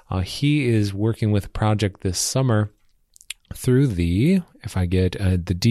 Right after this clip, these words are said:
U R I, Duri is how I think of it in my, uh, head, and then I think of durian, the fruit.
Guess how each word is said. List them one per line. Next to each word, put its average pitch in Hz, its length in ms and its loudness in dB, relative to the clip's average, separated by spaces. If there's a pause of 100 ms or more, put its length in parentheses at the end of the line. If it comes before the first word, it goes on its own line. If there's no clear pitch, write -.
(140)
U 104 160 4
R 98 280 4
I, 110 300 2 (440)
Duri 110 300 2
is 92 120 0
how 95 140 2
I 92 40 0
think 95 200 -4
of 95 100 -2
it - 40 2
in 90 60 2
my, 87 360 2 (180)
uh, 87 400 0
head, 113 280 0
and 95 80 0
then 90 140 2
I 90 60 2
think 85 220 -2
of 78 180 -4
durian, 95 380 6
the 85 60 2
fruit. - 380 0